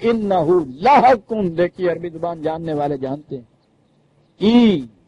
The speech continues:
व रब्बी इन्नहु लहक्कुन", बिल्कुल हकीकत है जो कुछ मैं कह रहा हूं, बिल्कुल, हाँ, और मेरा खुदा इस पे शाहिद है, मैं अपनी तरफ से थोड़ा कह रहा हूं।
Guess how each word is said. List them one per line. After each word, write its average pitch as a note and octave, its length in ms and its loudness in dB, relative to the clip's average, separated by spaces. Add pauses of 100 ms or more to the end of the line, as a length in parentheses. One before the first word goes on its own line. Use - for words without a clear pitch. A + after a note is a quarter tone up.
(120)
व D3 140 -2
रब्बी G3 540 4 (600)
इन्नहु G3+ 680 4 (100)
लहक्कुन", G3 920 2 (1500)
बिल्कुल C#4 720 4
हकीकत A3+ 600 2
है E3+ 100 2
जो D#3+ 140 -8
कुछ D#3 180 -14 (100)
मैं B2+ 100 -18
कह - 120 -20
रहा B2+ 40 -20
हूं, - 440 -20
बिल्कुल, G#3+ 540 -2 (220)
हाँ, A3 380 4 (1080)
और F3+ 100 -8
मेरा G3+ 280 2
खुदा E3 380 2
इस G3 140 4
पे E3+ 180 -4
शाहिद F3+ 360 2
है, E3+ 80 4
मैं F#3+ 220 4
अपनी F#3+ 260 0
तरफ F#3+ 240 2
से F3 100 0
थोड़ा G3+ 240 4
कह A#3+ 160 -6
रहा B3 140 -6
हूं। E3+ 160 -16